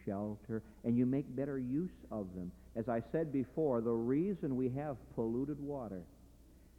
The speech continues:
and filthy air and contaminated food is because men have divorced creation from the Creator. And they're worshiping and serving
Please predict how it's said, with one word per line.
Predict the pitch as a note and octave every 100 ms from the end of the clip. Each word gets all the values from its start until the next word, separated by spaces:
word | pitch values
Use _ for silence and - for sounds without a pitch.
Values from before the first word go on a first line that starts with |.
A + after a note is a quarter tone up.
| - - -
and | A#2+ A2 -
filthy | E3 F3 D#3+ E3 D#3 -
air | B2 G#2+ F#2 D2+ G2+
and | B2+ -
contaminated | C3 B2 - E3 E3+ F#3 F3 E3+ E3+ D#3+ C3+ - -
food | F#3 D#3 A2 F#2 F#2 F#2 G2+ G#2 - - - - - - - - - -
is | C3 A#2+
because | B2+ - C3 -
men | C3 D3+ F#3 G#3+ F3+
have | C#3+ B2
divorced | C3 C3+ A2+ D3 E3+ G#3 F#3+ - - -
creation | D#3+ D3+ F3 A3 - D3+ D#3 D3+
from | D#3+
the | E3+
Creator. | - G3 G3+ A3 G#3 G#2+ F2 - - - - - - - - - - - - - - - - - - - - - -
And | D3 D#3
they're | D#3
worshiping | D3+ F#3 A#3 - E3+ F#3+ F3
and | D#3+ -
serving | G3+ G#3 F3+ F3